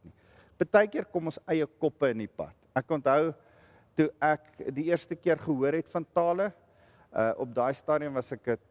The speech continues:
tweede jaar teologie student en het ek Latyn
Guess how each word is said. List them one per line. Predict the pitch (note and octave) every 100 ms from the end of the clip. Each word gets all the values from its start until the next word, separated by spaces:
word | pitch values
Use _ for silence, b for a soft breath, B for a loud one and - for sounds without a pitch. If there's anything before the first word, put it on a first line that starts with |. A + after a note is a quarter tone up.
| _ -
tweede | E3 E3
jaar | D#3+ D3 C3+
teologie | - C#3 C#3+ - G3
student | - F3+ F#3 F#3 D#3+
en | C3
het | A#2+
ek | B2+ - -
Latyn | A2+ A#2 - E3+ F3 E3+